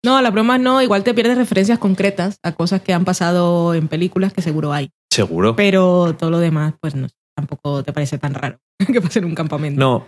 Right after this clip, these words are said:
Speaker 2: por eso a lo mejor They, They Came Together te funciona más porque dices, "Bueno, quieras o no, has visto o, no, o conoces más películas que sean comedia ro-, y hay más comedias románticas que películas de campamento".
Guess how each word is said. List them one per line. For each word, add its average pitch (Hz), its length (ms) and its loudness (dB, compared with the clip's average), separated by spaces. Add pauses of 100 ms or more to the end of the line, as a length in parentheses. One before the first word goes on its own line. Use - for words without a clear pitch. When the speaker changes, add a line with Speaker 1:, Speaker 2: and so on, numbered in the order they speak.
Speaker 2:
por 107 140 2
eso 120 560 2 (160)
a 113 60 -2
lo 107 80 0
mejor 107 280 0
They, 101 240 0
They 104 180 0
Came 104 180 0
Together 101 480 2 (360)
te 117 80 0
funciona 101 400 0
más 107 180 0
porque - 240 -4
dices, 98 240 -2
"Bueno, 95 220 -8 (240)
quieras 151 260 0
o 117 60 2
no, 120 220 2
has 113 100 -2
visto 117 320 0
o, 107 260 0
no, 113 160 0
o 120 160 -2
conoces 117 680 0
más 104 240 -2
películas 101 840 -2
que 98 60 -8
sean 101 200 -2
comedia 98 320 -2
ro-, - 180 -8 (160)
y 117 120 4
hay 120 140 2
más 110 500 -2 (180)
comedias 110 340 2
románticas 101 680 0
que 92 260 -2
películas 101 420 0
de 101 80 0
campamento". 92 540 -4